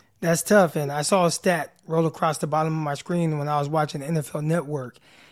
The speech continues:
and it said the forty-niners in the last ten games that,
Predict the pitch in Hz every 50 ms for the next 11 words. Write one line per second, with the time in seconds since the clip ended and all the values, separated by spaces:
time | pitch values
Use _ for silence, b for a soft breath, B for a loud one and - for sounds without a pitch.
0 | b b b - - 147 139 135 139 175 156 139 135 - - - 220 247 269 262
1 | 247 240 226 214 202 180 156 143 135 131 - - - _ _ _ 160 156 143 143
2 | 165 180 190 175 - - - - 214 214 208 196 196 190 185 165 143 127 131 151
3 | 151 143 143 135 - -